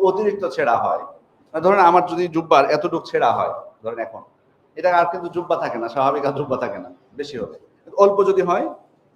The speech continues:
এটা সমস্যা নেই। স্বল্প, স্বল্প। এটা শরীয়ত কোনো নির্ধারণ করে দেয়নি। ওলামায়ে কেরাম বলছেন যে যেটুকু, যতক্ষণ পর্যন্ত ওটাকে স্বাভাবিক পোশাক হিসেবে ধরা যাবে ততক্ষণ পর্যন্ত। দাড়ি চাচা হারাম। তো দাড়ি মু-,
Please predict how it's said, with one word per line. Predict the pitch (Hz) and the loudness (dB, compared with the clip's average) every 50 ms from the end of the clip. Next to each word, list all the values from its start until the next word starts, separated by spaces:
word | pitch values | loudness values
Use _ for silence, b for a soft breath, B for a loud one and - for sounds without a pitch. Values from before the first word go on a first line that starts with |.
| _ | _
এটা | - 220 240 | -18 -16 -14
সমস্যা | - - 151 127 - 131 | -12 -12 -12 -12 -12 -16
নেই। | - - | -18 -12
স্বল্প, | - - 285 285 - - - 139 127 | -2 0 0 0 0 -2 -4 -4 -4
স্বল্প। | - - 185 190 - 180 151 120 - - B B B B | 0 2 2 2 2 -2 -4 -6 -6 -10 B B B B
এটা | - 185 196 | -6 -6 -6
শরীয়ত | 196 - 208 214 220 214 202 214 | -2 0 2 4 4 4 2 0
কোনো | 214 208 202 202 | -4 -4 -4 -4
নির্ধারণ | 196 190 190 185 190 190 190 185 | -6 -4 -2 -2 -2 -2 -2 -4
করে | - 185 180 180 | -2 -2 -2 0
দেয়নি। | - 135 120 117 107 - - - - | 0 -2 -2 -4 -6 -10 -14 -10 -6
ওলামায়ে | 135 143 147 160 170 | -4 -2 -2 -2 -4
কেরাম | 180 185 180 170 | -6 -6 -6 -6
বলছেন | 175 175 180 214 208 | -6 -6 -6 -8 -10
যে | 190 175 - | -10 -12 -12
যেটুকু, | 123 151 160 156 156 180 175 170 _ 196 208 240 - - - _ _ _ _ _ _ _ _ _ _ _ _ _ _ 123 | -12 -14 -14 -14 -14 -16 -18 -14 _ -8 -8 -8 -10 -12 -18 _ _ _ _ _ _ _ _ _ _ _ _ _ _ -4
যতক্ষণ | 165 170 - 240 - 226 214 208 | -2 -2 -2 -4 -4 -6 -6 -4
পর্যন্ত | 196 214 202 208 196 | -4 -4 -4 -4 -4
ওটাকে | 202 196 190 185 175 - 196 190 190 - - - - | -4 -2 -2 -2 -4 -4 -4 -6 -6 -8 -14 -20 -12
স্বাভাবিক | - - 156 165 185 185 185 185 | -8 -4 -4 -2 -2 -4 -4 -6
পোশাক | 180 170 175 208 190 196 | -8 -8 -6 -6 -6 -6
হিসেবে | 190 - - 190 190 202 226 262 - - - _ _ _ - | -8 -10 -10 -10 -8 -8 -10 -12 -14 -18 -20 _ _ _ -6
ধরা | 127 143 147 147 | -2 0 0 0
যাবে | 143 139 151 143 | 0 -2 -4 -6
ততক্ষণ | 143 135 131 120 117 123 110 | -8 -8 -8 -8 -8 -10 -12
পর্যন্ত। | 104 98 95 98 - - - _ _ _ _ _ _ _ _ _ _ _ _ _ _ _ _ - | -14 -16 -16 -16 -18 -18 -20 _ _ _ _ _ _ _ _ _ _ _ _ _ _ _ _ -2
দাড়ি | 123 143 135 123 123 | 0 2 2 2 2
চাচা | 117 - 175 156 160 202 160 | 0 0 -2 0 0 0 0
হারাম। | 131 131 120 113 104 101 - - | 0 0 0 0 0 -2 -4 -8
তো | - 135 | -10 -6
দাড়ি | 123 139 131 135 151 165 175 165 | -4 -2 -2 -2 -2 -4 -6 -6
মু-, | 156 147 147 143 | -8 -10 -10 -10